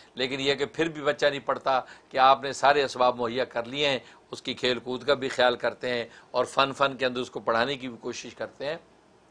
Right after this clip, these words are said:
तो फिर जो है उसके लिए आप वजीफ़ा नोट कर लें। वह है सूरत ब-, सूरत आले इमरान, आयत नंबर एटी थ्री।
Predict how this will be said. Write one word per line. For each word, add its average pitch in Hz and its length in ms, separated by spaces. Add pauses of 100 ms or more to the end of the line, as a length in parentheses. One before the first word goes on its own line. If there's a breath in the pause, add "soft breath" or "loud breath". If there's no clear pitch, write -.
(260)
तो 117 160
फिर 156 140
जो 120 160
है 123 160 (300 loud breath)
उसके 170 300
लिए 135 120
आप 120 260
वजीफ़ा 117 280
नोट 113 200
कर 110 180
लें। 151 200 (380 loud breath)
वह 143 120
है 147 80
सूरत 151 420
ब-, 131 400
सूरत 147 340
आले 143 340
इमरान, 143 420 (380 loud breath)
आयत 135 260
नंबर 151 220
एटी 143 340
थ्री। 147 320